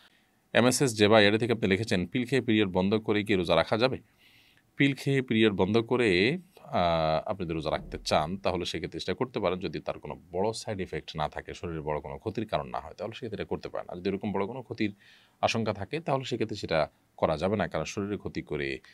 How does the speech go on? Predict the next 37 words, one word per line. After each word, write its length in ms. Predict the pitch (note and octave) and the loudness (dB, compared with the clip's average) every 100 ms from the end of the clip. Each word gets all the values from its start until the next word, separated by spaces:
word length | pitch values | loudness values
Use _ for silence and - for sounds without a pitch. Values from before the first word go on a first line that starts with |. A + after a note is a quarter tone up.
| _ _ - | _ _ -4
আপনার 580 | D#2+ D#2 C2 - _ F2+ | -4 -2 -6 -8 _ -8
রোজা 200 | D2+ D2 | -4 -2
রাখার 340 | E2 - B2 | -2 -4 -6
নির্দেশ 300 | F2 D2 - | -8 -8 -8
শরীয়ত 340 | - E2+ D2 | -6 -6 -6
আপনাকে 280 | - D2 - | -8 -10 -12
দেয়নি, 320 | C#2 G2+ C3+ | 2 2 2
বরং 180 | C#3+ A#2+ | 0 -8
শরীয়ত, 340 | G#2+ F#2+ E2 D#2+ _ _ _ _ - | -8 -4 -4 -6 _ _ _ _ -14
শরীয়তের 540 | - - A2 C3 A#2+ A2 | -12 -4 -2 -2 -4 -6
দিকে 180 | F#2+ | -4
লক্ষ্য 280 | D#2 C#2+ E2+ | -4 -6 -6
করা 220 | C#2 B1 - | -4 -4 -4
আলাদা 240 | G2+ E2 C#2+ | -2 -2 -4
নির্দেশনা 420 | D2+ D2+ E2 C#2 | -8 -8 -6 -8
আমাদেরকে 300 | B1+ A1+ E2+ | -12 -14 -4
দিয়েছে। 380 | F#2 F#2 - - _ _ - - - - - - - - - - _ _ | 0 0 -2 -12 _ _ -20 -20 -18 -16 -18 -18 -20 -20 -20 -20 _ _
সাইদ 260 | - C3 C3 | 6 8 10
মাহমুদুল 360 | A#2 C#3 D3 | 8 8 6
হাসান 240 | C#3 - C#3 | 4 4 4
আপনি 160 | A#2+ | 4
লিখেছেন, 360 | G#2 A#2+ A#2+ B2 | 4 2 2 2
"রোজা 180 | G#2 G2+ | 4 4
অবস্থায় 300 | F#2+ - A#2+ | 4 0 0
কানে 180 | G2 E2+ | 0 2
ড্রপ 200 | F#2 D#2+ | 2 2
দেওয়া 180 | D2+ | 0
যাবে 180 | C#2+ C#2+ | -2 -4
কিনা?" 240 | - - - _ _ - - - - - | -8 -12 -16 _ _ -20 -20 -18 -8 2
রোজা 140 | A#2+ | 6
অবস্থায় 300 | C3+ C#3 F3 | 6 4 0
কানে 180 | E3 C3+ | 0 4
ড্রপ 180 | A#2 A#2 | 6 6
দেওয়া 260 | A2 A#2+ A#2 | 6 6 6
নিয়ে 380 | C3 B2 E2 F#2+ | 4 2 2 2
ওলামাদের 380 | A2+ G#2+ A2 G2 | 2 2 2 0
একাধিক 360 | D#2 B2+ B2+ | -2 -2 -2